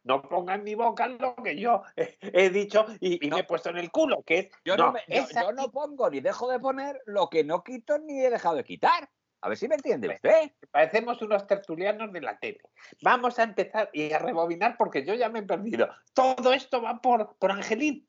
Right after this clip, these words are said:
Speaker 1: ¿o por
Speaker 2: Esto
Speaker 1: quién?
Speaker 2: sí, porque el culpable es de usted, es usted el culpable, ¿eh? que ha traído Angelín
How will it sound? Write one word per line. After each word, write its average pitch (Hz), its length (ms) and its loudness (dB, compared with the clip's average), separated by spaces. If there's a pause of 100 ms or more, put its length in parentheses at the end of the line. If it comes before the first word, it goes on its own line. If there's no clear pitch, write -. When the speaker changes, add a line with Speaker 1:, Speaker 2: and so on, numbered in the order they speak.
(120)
Speaker 1:
¿o - 120 2
por - 140 4
Speaker 2:
Esto - 180 0
Speaker 1:
quién? 226 100 4
Speaker 2:
sí, 247 200 -2
porque 175 240 2
el 143 100 2
culpable 220 520 4
es 254 120 -2
de 226 100 0
usted, 233 420 0
es 190 160 -8
usted 202 220 -4
el 175 120 -6
culpable, 131 640 0 (220)
¿eh? 165 220 0 (160)
que 156 120 2
ha 185 80 4
traído 180 360 0
Angelín 123 500 0